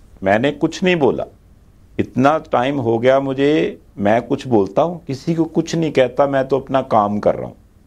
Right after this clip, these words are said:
ਹੈ ਨਾ। ਹੁਣ ਆਹ ਵਾਲਾ ਜਿਹੜਾ ਡਾਇਲੋਗ ਹੈ, ਮੈਨੂੰ ਲੱਗਦਾ ਵੀ ਇਹਨੂੰ ਜ਼ਰੂਰ ਧਿਆਨ ਨਾਲ ਸੁਣਨਾ ਚਾਹੀਦਾ, ਕਿਉਂਕਿ ਜੇ ਰਾਜਪਾਲ ਸਾਹਿਬ ਨੇ ਇਹ ਗੱਲ ਕਹੀ ਆ ਵੀ "ਵੀਰ ਮੇਰਿਓ, ਮੈਂ ਤੁਹਾਨੂੰ ਕਹਿੰਦਾ ਕੁਛ ਨਹੀਂ, ਵੀ ਮੂੰਹੋਂ ਮੈਂ ਕੁਛ ਬੋਲਦਾ ਨਹੀਂ, ਇਸ ਕਰਕੇ ਤੁਸੀਂ ਵੀ ਬਿਆਨਬਾਜ਼ੀ ਨਾ ਕਰੋ।" ਹਾਂ, ਕਲਮ ਦੀ ਜਿਹੜੀ ਤਾਕਤ ਹੈ ਉਹਦੇ ਹਿਸਾਬ ਨਾਲ ਕੰਮ ਚੱਲਣਾ। ਹੁਣ ਤੁਸੀਂ ਇਹ ਦੇਖੋ ਕਿ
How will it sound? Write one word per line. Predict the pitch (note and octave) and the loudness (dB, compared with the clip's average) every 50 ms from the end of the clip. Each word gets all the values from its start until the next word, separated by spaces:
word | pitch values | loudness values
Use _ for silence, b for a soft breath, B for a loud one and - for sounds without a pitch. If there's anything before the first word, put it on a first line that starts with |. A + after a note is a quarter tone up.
| - | -6
ਹੈ | G#2 | -4
ਨਾ। | C3+ D#3+ - b b b b b b b - | -2 -4 -4 b b b b b b b -4
ਹੁਣ | - C3 - - - | -4 -4 -2 0 2
ਆਹ | A#2+ C3+ E3 F#3 | 2 2 4 4
ਵਾਲਾ | F#3+ F3+ D#3+ D#3+ D3+ | 4 4 4 4 2
ਜਿਹੜਾ | D#3 D3 D3 C#3+ | 2 2 2 2
ਡਾਇਲੋਗ | B2+ G#2 F#2 F2+ F#2 G#2+ A#2 A#2 G#2 | 4 4 2 4 4 2 2 2 2
ਹੈ, | G#2+ A#2 | 2 0
ਮੈਨੂੰ | C3 C3 B2 B2 | 0 -2 -2 0
ਲੱਗਦਾ | B2 A#2+ B2 C#3 C#3+ | 0 0 2 0 0
ਵੀ | C#3 C3+ | 0 -2
ਇਹਨੂੰ | C3+ C3 C3 A2+ | -4 -4 -4 -2
ਜ਼ਰੂਰ | F#2 F#2 A2+ C3+ | -2 0 0 -2
ਧਿਆਨ | C3+ - - A2 F2+ D#2+ | -2 -2 0 0 0 0
ਨਾਲ | C#2+ C#2+ E2 E2+ | 0 0 -2 -2
ਸੁਣਨਾ | - - E2 D#2 D#2+ E2+ | -2 -4 -4 -2 -2 -2
ਚਾਹੀਦਾ, | E2+ D#2+ E2 C#2+ C#2+ D2+ E2+ B2 C3 | 0 0 -2 -2 -2 0 0 0 0
ਕਿਉਂਕਿ | A2 - A#2 A#2 A#2 B2 | 0 0 -2 -2 -2 -2
ਜੇ | A#2+ G2 F#2 F#2 G2+ A2+ | -2 -2 0 0 2 4
ਰਾਜਪਾਲ | A2+ G#2+ G2 F#2+ - - G#2+ | 4 4 2 2 0 0 -2
ਸਾਹਿਬ | G#2 - G#2 G2+ G#2 | 0 0 0 0 0
ਨੇ | G#2+ G#2+ G#2 | 0 0 0
ਇਹ | G2+ | 0
ਗੱਲ | G2 F#2 F2 D2+ | 2 0 0 0
ਕਹੀ | - - E2 G2+ A#2+ A#2+ | -2 -2 -2 0 2 2
ਆ | G2+ E2+ E2 - - b b b b b b b _ | 2 2 0 -2 -6 b b b b b b b _
ਵੀ | - A2+ | -2 0
"ਵੀਰ | A2 G#2 G2+ G2+ | 2 2 2 2
ਮੇਰਿਓ, | G#2 G#2+ A2+ A2+ C3+ D#3 | 2 2 2 2 2 2
ਮੈਂ | E3 C3 G#2+ G2+ G2+ | 2 2 2 2 2
ਤੁਹਾਨੂੰ | G#2 - A#2 A2+ A2 | 2 0 -2 -2 -2
ਕਹਿੰਦਾ | G#2+ - G#2+ A2 B2 - C#3+ C#3 | -2 -2 -2 0 0 0 -2 0
ਕੁਛ | - F#2 D#2 C#2 | 0 -2 -4 -4
ਨਹੀਂ, | D#2 F2 A2 B2+ | -4 -6 -4 -4
ਵੀ | C3 C#3 | -2 -2
ਮੂੰਹੋਂ | A#2+ G#2 G#2 B2 D3+ D#3+ | -2 0 0 2 2 2
ਮੈਂ | D3+ C#3+ C#3 | 2 0 0
ਕੁਛ | B2+ B2+ A2 F#2 | 0 0 -2 -2
ਬੋਲਦਾ | F#2 F2+ E2 D#2+ D#2+ E2+ G2 G#2 | -2 -4 -4 -2 0 2 2 2
ਨਹੀਂ, | A#2 C3 C#3 - - _ - | 0 -2 -8 -12 -18 _ -6
ਇਸ | - G#2 G#2 | -4 -4 -2
ਕਰਕੇ | - C3 A#2+ A#2 A#2 B2 | 0 0 0 0 0 -2
ਤੁਸੀਂ | A2 G#2 G#2 F#2+ A2 A#2+ | -2 -2 -4 -2 -2 -4
ਵੀ | B2 | -2
ਬਿਆਨਬਾਜ਼ੀ | A#2 G2+ E2+ E2 E2+ F2+ F2 F#2 F#2+ G#2 A2+ | 0 2 2 2 2 0 0 0 2 0 0
ਨਾ | G#2 E2 D2+ C#2+ | 0 -2 -2 -2
ਕਰੋ।" | C2+ - G2+ B2 C#3+ D#3 b b b b b b b b b | 0 0 0 0 -2 -4 b b b b b b b b b
ਹਾਂ, | D3 F3 F3 - - - | 0 0 0 -4 -4 0
ਕਲਮ | - C#3+ D#3 E3+ F#3 G3+ | 0 2 2 0 -2 -4
ਦੀ | G#3 A3 | -6 -4
ਜਿਹੜੀ | G3+ A3 G#3 G#3 | -4 -4 -4 -2
ਤਾਕਤ | G3+ - D3 B2 A2 - - C3+ C3+ | 0 2 2 2 2 0 0 0 0
ਹੈ | D3 | 0
ਉਹਦੇ | D3+ D#3 D3+ D#3 | -2 -2 -2 -4
ਹਿਸਾਬ | C#3 - C3+ B2 G2+ D2 | -4 0 0 0 0 0
ਨਾਲ | D2 D#2 F2 | -2 -4 -6
ਕੰਮ | E2+ - D2 C#2+ - | -6 -6 -8 -10 -8
ਚੱਲਣਾ। | - - D#2 C2+ D#2+ A2+ C#3 | -4 -4 -4 -2 -2 -2 -2
ਹੁਣ | C#3 B2+ C3 | -2 -2 -4
ਤੁਸੀਂ | C3+ C3+ B2 C3+ | -4 -4 -2 0
ਇਹ | C#3 C#3+ | 0 0
ਦੇਖੋ | B2+ G#2+ F2+ - - F#2+ A2 | 0 -2 -4 -4 -4 -4 -4
ਕਿ | - - D3 C#3+ D3+ | -2 -2 -4 -4 -4